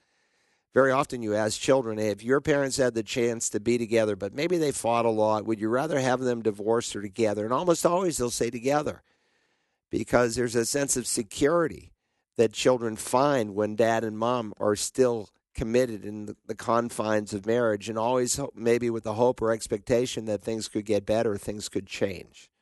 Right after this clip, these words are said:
So, um, no, a divorced man cannot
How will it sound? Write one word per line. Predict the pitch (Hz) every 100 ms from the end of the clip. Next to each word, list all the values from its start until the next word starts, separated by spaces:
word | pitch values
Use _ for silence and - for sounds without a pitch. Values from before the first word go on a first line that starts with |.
| _ _ _ _ _ _ _ _ _ _ -
So, | - 120 120 120 113 -
um, | 110 107 104 110
no, | 131 120 107
a |
divorced | 107 117 123 135 131 -
man | 117 117 110 110
cannot | 120 113 110 107 104